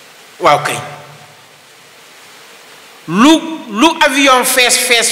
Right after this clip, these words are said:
fees, fees, niwul ma maître Ali Fall xaj na ca. Li am solo, waaye Wilane, yow tam lii, lii moom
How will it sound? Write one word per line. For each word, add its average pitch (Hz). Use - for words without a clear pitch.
fees, 214
fees, 262
niwul 285
ma 262
maître 233
Ali 208
Fall 190
xaj 180
na 151
ca. 123
Li 220
am 302
solo, 170
waaye 127
Wilane, 175
yow 180
tam 143
lii, 160
lii 170
moom -